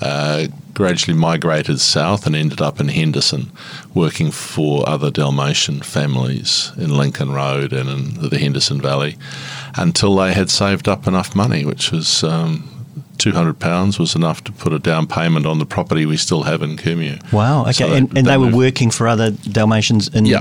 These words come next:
Speaker 2: in wine industry or?
Speaker 1: Yeah, in,
Speaker 2: Yep.
Speaker 1: in wine.
Speaker 2: Horticul-,
Speaker 1: So,
Speaker 2: yep.
Speaker 1: so they worked at, uh, Pleasant, uh,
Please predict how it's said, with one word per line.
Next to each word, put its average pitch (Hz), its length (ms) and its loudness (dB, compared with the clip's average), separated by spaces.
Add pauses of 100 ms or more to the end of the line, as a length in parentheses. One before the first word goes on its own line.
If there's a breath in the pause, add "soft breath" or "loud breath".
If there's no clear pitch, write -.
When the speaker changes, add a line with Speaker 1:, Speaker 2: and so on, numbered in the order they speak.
Speaker 2:
in 110 260 6
wine 101 240 4
industry 139 400 2
or? 117 120 4
Speaker 1:
Yeah, 101 160 2 (240)
in, 98 80 2
Speaker 2:
Yep. 123 140 2 (260)
Speaker 1:
in 85 120 2
wine. 107 260 2
Speaker 2:
Horticul-, 98 80 0
Speaker 1:
So, 90 220 2
Speaker 2:
yep. 117 140 0 (420 loud breath)
Speaker 1:
so 85 200 0
they 82 120 2
worked 82 480 0
at, - 440 0
uh, 71 800 -4
Pleasant, - 520 -2
uh, 78 320 -2